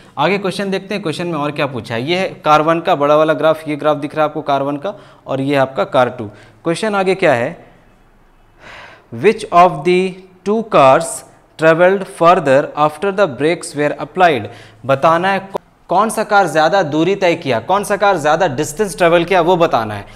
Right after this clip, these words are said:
तो देखो, वेलोसिटी टाइम ग्राफ में हम डिस्टेंस कैसे निकालते हैं, आपको पता होगा, distance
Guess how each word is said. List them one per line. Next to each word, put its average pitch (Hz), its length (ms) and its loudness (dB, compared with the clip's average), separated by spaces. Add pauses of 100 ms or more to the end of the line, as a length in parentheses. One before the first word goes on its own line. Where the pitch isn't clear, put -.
(120)
तो 180 60 -10
देखो, 214 220 2
वेलोसिटी 175 540 2
टाइम 208 340 -2
ग्राफ 196 300 2
में 208 100 -2
हम 180 160 -4
डिस्टेंस 208 420 -6
कैसे 185 280 -2
निकालते 113 440 -4
हैं, 104 160 -14 (160)
आपको 139 220 -8
पता 185 260 -4
होगा, 185 380 -4
distance 170 540 -6